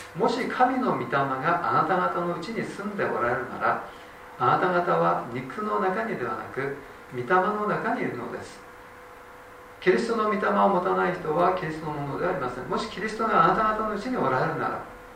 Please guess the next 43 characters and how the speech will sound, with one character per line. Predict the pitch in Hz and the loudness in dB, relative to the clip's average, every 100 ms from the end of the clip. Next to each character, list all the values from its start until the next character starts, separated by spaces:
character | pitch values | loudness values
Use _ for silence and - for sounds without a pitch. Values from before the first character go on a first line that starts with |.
| - | 2
体 | - 170 175 | 6 6 6
は | 170 202 - - - - | 4 4 2 -6 -14 -8
罪 | 262 | -2
の | 277 240 190 | 0 2 2
ゆ | 127 160 | 2 0
え | |
に | 127 | -2
死 | 117 123 | -4 -6
ん | 120 | -4
で | - | -4
い | - | -4
て | |
も、 | - - - - - - - - - | -4 -2 -2 -6 -16 -18 -18 -12 0
霊 | 185 247 - | 4 4 2
が | 131 - - | 0 -2 -6
義 | 170 196 | -4 -4
の | 196 | -2
ゆ | 175 | -2
え | 175 | -2
に | 233 233 | -2 -4
生 | - | -8
き | - | -8
て | 113 | -8
い | - | -8
ま | - | -10
す。 | - - - 185 185 - - - - - - - - - - - - - - - - - - - - | -14 -16 -16 -16 -16 -18 -20 -20 -18 -18 -18 -18 -18 -18 -16 -16 -14 -16 -16 -18 -18 -20 -20 -16 -2
体 | 156 190 190 | 4 4 6
は、 | 185 185 - - - - | 4 2 0 -4 -12 -10
ま | 139 | -6
あ、 | 127 | -4
い | |
つ | - | -4
か | - | -6
死 | 113 117 | -6 -8
ん | 110 | -10
で | |
し | 110 | -10
ま | 117 | -10
い | 117 | -10
ま | |
す | - | -12
よ | - | -12
ね。 | 120 | -10